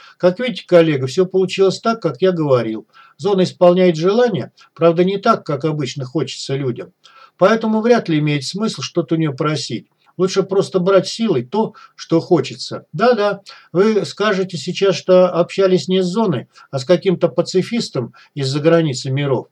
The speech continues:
Не обольщайтесь. Все, кто переступает невидимый кордон, становятся частью зоны.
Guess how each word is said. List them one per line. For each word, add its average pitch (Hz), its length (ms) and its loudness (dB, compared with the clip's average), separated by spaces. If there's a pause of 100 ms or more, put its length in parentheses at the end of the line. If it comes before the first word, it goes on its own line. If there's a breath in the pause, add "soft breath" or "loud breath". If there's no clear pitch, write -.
(280)
Не 156 120 -2
обольщайтесь. 180 760 2 (280 soft breath)
Все, 214 320 -2
кто - 220 -2
переступает 156 760 0
невидимый 151 460 -2
кордон, 180 520 -2 (160 soft breath)
становятся 160 560 -2
частью 151 400 -4
зоны. 110 380 -6